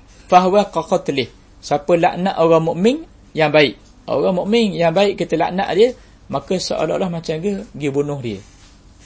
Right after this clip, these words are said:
Nah, orang juruh molek. Dia bukan zalim, dia bukan fasik. Ha? Ha, orang mukmin, soleh, baik, dekat dengan Allah Ta'ala, kita laknat dia, maka serupa macam ke kita bunuh dia.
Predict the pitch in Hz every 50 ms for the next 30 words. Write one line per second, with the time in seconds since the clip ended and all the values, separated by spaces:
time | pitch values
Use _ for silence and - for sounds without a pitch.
0 | - - - 139 143 127 - - - - 135 135 147 160 156 139 165 175 175 180
1 | 175 170 170 147 127 113 - - - - - - 202 202 - 143 127 123 120 151
2 | 208 220 208 156 151 180 165 151 - 131 120 139 139 - - 214 208 - - -
3 | - - - - - - - 127 139 160 151 - - - - - - - 107 107
4 | 117 127 139 139 135 - 139 147 143 139 143 143 139 127 - 131 131 135 139 135
5 | 135 127 120 131 143 143 139 135 139 - 147 139 139 143 139 131 139 139 143 143
6 | 147 135 - 175 160 - - - 143 143 131 151 156 165 - - - - 226 226
7 | - - - - - - 123 131 - - 196 220 214 - 143 143 - 151 147 139
8 | 139 147 143 143 180 208 202 - 135 135 - 156 180 196 185 - - - - 123
9 | 120 123 123 117 104 101 101 95